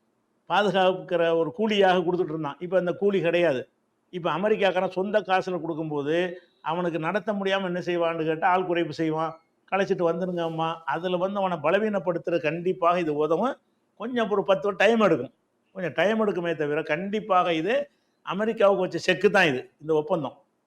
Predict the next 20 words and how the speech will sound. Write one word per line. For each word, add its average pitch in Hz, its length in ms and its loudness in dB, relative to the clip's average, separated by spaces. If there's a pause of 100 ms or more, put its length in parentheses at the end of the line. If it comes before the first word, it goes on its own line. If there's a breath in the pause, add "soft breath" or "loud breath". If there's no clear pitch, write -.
(160)
அவன் 165 200 -2
இந்தியாவுக்காக 196 600 4
அதை 175 100 -2
பண்ணவும் 185 340 -2
இல்லை, 202 240 -2
இந்தியாவுக்கு 202 420 0
எதிராக 202 200 0
ஒண்ணு 185 60 -4
செய்யவும் 214 420 2
மாட்டாங்க. 190 340 0
ரொம்ப 180 200 -2
நட்பு 196 320 -2
இருக்கு 185 180 4
மோடிக்கும் 190 580 -2 (260 soft breath)
அந்த 175 360 0
சல்மானுக்குமே 190 580 2
ரொம்ப 196 180 -2
நெருங்கிய 190 300 -4
நட்பு 175 320 2
இருக்குது, 151 300 2